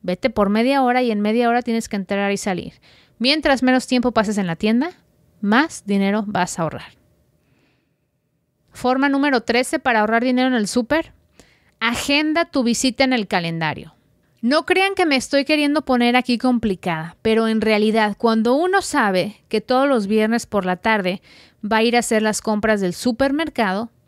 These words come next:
es mucho más fácil. Número uno, ¿por qué? Porque te programas y vas ya comida, no vas con hambre.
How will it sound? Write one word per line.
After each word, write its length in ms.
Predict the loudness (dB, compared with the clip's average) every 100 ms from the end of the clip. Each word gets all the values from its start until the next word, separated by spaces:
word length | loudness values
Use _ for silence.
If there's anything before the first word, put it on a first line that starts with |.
| _ _ _ _ _
es 280 | 0 0 2
mucho 360 | 2 2 2
más 280 | 4 2 2
fácil. 420 | -2 -4 -4 -4
Número 300 | 0 0 0
uno, 220 | 0 -2 -2
¿por 180 | -2
qué? 160 | 0 -2
Porque 260 | 0 -2 -4
te 140 | -4
programas 720 | 0 0 2 0 -2 -6 -6
y 120 | -2 0
vas 440 | 2 0 -4 -12 _ _ _ _ -6
ya 220 | 0 0
comida, 600 | 2 2 4 2 2 0 0
no 240 | 0 2
vas 480 | 4 4 2 -6 -12 _
con 180 | -2 0
hambre. 380 | -2 -2 -6